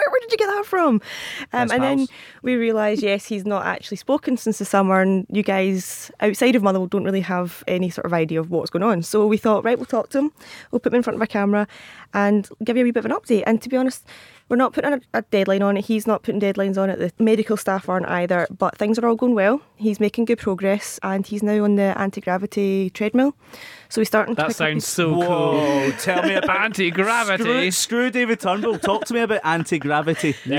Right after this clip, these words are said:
Speaker 1: So now he
Speaker 3: podcast.
Speaker 1: just, he flies. <laughs>
Speaker 3: Wow.
Speaker 2: Motherwell's budget must be incredible. <laughs>
Speaker 3: <laughs> Yeah, a new training ground they've got.
Speaker 2: <laughs> Anti-gravity treadmill, tell me.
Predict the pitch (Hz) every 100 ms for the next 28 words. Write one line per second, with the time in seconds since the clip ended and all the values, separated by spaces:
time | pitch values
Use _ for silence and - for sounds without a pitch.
0 | 139 165 175 226 160 160 - 233 - -
1 | 180 165 175 156 170 285 320 - - -
2 | 240 - 151 147 135 131 131 131 123 143
3 | 185 311 427 247 104 147 156 214 151 -
4 | 143 135 - 139 156 320 427 381 - -
5 | - - - 294 - 320 180 160 214 170
6 | 196 170 180 196 202 190 185 - - 156
7 | - - 147 139 - 277 - 277 - -
8 | 330 - - - 202 233 240 202 208 202
9 | 180 - 170 170 156 120 - 160 160 95